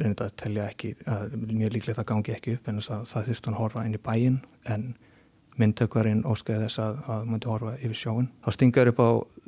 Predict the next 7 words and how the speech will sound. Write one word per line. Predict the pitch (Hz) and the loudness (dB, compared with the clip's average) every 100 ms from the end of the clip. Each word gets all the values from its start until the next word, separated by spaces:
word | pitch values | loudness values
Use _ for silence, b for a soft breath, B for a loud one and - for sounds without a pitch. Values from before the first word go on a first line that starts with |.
| - | -4
þremur | 123 120 120 | 2 4 4
öðrum | 117 110 | 4 0
stöðum, | - 110 117 | -4 -4 -2
sem | 117 107 | -2 0
er | 110 | 0
Öskjuhlíðin, | - - 117 123 131 151 - | 0 0 2 2 2 0 -4
Valhúsahæðin | 120 117 127 113 113 104 110 113 135 | 0 2 2 2 0 -2 -2 -2 -2